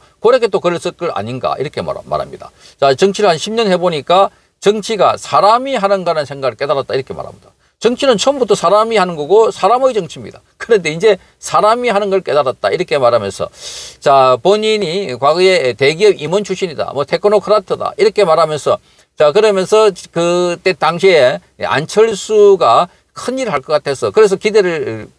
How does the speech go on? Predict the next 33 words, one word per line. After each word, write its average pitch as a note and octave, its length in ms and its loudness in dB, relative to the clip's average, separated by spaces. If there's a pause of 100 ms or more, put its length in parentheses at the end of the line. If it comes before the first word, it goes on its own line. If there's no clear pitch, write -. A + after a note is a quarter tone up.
(160)
가졌는데, A2 580 -2 (260)
에, G2+ 120 -6
결국 F3+ 420 0
안철수에 F#3 800 2
대한 D#3 180 -6
기대는 D#3+ 340 -6
신기루가 F#3 420 0
됐다 C3+ 240 -4
이렇게 C#3 180 -8
말하고 D2+ 240 -12
있습니다. - 260 -20 (280)
자, B2 80 0
이 A#3+ 160 2
말도, G3+ 420 4 (320)
자, - 120 -2
안철수가 G#3 520 0
다음 F3+ 240 0
대권을 F#3 300 -4
잡을 G#3+ 260 0
것 - 100 -6
같으니까 A2 440 -6 (200)
거기 G3 180 2
쏙 D#3+ 300 -2
옮겨가지고 E3 960 0
안철수에 F#3 720 0
붙으면 D3+ 400 -6
또 G#3 100 2
뭔가 G#3 320 0
하나 E3+ 260 0
자리를 F3+ 280 -2
줄 C3+ 80 -6
것 D#3 140 -2
같아. B2 300 0